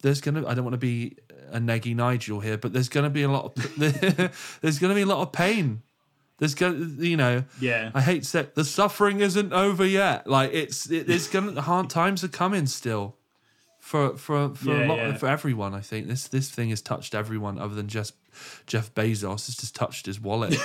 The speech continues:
Speaker 2: <laughs>
Speaker 1: just touching his back pocket up, innit? Um, but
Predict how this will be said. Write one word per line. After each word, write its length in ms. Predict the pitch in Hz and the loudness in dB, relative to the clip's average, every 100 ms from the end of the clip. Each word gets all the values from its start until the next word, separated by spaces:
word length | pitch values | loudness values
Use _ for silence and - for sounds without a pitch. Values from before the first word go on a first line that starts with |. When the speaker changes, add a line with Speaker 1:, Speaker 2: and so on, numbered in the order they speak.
| 587 523 | -2 -4
Speaker 2:
<laughs> 300 | 539 - 988 | -4 -6 -6
Speaker 1:
just 200 | - - | -6 -4
touching 340 | - - - 117 | -4 -4 -2 -2
his 120 | 104 | -2
back 260 | 110 - - | -2 -4 -4
pocket 340 | 113 - - | -6 -4 -4
up, 200 | 85 113 | -6 -6
innit? 240 | 113 110 - _ _ _ _ _ - - - - | -6 -6 -8 _ _ _ _ _ -20 -20 -8 2
Um, 420 | 123 123 143 - | 4 6 6 6
but 280 | 135 127 | 6 2